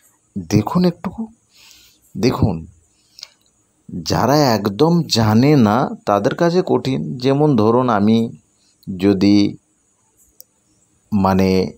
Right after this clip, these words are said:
এক পেছা মাটি যদি আমি মাথায় চাপিয়ে নিয়ে যেতে চাই, তাহলে পারবো না,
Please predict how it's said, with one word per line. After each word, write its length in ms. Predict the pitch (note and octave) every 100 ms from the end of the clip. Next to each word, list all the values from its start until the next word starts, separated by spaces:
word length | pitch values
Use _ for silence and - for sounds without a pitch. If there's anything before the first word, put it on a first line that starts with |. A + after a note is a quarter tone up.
| _ G#2+
এক 240 | A2+ - -
পেছা 380 | G#2 - G#2 G2+
মাটি 600 | A2+ F#2+ G2+ G#2+ A2 C3+
যদি 380 | B2 F#2+ G2 F#2+
আমি 360 | F#2 F#2+ F#2+ -
মাথায় 400 | G2+ F#2+ A2+ G#2+
চাপিয়ে 480 | A2 G#2+ B2 C3+
নিয়ে 300 | A#2 G2+ G#2+
যেতে 240 | G2+ F#2 F2+
চাই, 240 | F#2 F#2
তাহলে 380 | F#2 F#2+ F#2+ F#2+
পারবো 380 | F2+ F#2 F2+ F#2+
না, 240 | F#2+ -